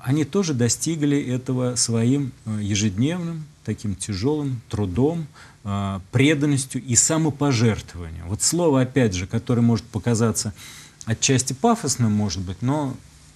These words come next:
м, я не могу от него избавиться, я его должен говорить, это слово, это самопожертвование.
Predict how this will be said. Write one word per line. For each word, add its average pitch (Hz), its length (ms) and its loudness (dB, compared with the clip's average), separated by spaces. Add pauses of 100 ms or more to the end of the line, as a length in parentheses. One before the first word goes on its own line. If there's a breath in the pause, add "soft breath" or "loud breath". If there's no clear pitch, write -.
(140)
м, 107 840 -8
я 127 160 6
не 151 80 4
могу 165 300 4
от 117 140 0
него 107 260 4
избавиться, 151 500 4
я 110 80 4
его 110 140 4
должен 107 420 2
говорить, 95 340 -4
это 113 200 -8
слово, 202 260 0
это 104 160 -4
самопожертвование. 92 1040 -4